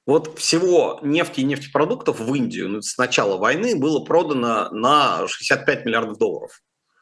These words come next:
То есть якобы зависло две трети суммы, но это крайне странно, да, то есть люди не дураки все-таки. И,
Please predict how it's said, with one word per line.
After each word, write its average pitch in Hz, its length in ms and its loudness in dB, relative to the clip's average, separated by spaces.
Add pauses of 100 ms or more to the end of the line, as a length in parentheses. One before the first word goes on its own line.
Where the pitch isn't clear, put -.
(600)
То 147 80 4
есть 147 120 -6
якобы 156 460 2
зависло 127 460 -2
две 127 160 2
трети 139 480 0
суммы, 98 400 -4
но 127 220 -2
это 160 200 0
крайне 147 380 2
странно, 90 560 -2
да, 117 180 0
то 139 100 -4
есть - 180 -6
люди 127 200 -2
не 117 100 0
дураки 147 460 0
все-таки. - 480 -2 (800)
И, 143 540 0